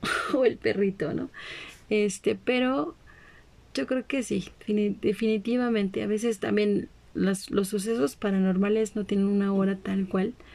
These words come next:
pero generalmente casi siempre es de noche. Entonces, bueno,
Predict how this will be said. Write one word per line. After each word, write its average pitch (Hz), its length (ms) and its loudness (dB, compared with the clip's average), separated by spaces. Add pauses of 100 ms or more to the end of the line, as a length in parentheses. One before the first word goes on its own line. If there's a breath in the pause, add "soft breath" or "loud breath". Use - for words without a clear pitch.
(520 loud breath)
pero 214 280 4
generalmente 202 840 2
casi 196 260 -2
siempre 202 600 -2
es 190 200 0
de 190 120 -4
noche. - 360 -10 (720 loud breath)
Entonces, 214 800 0 (140)
bueno, - 200 -10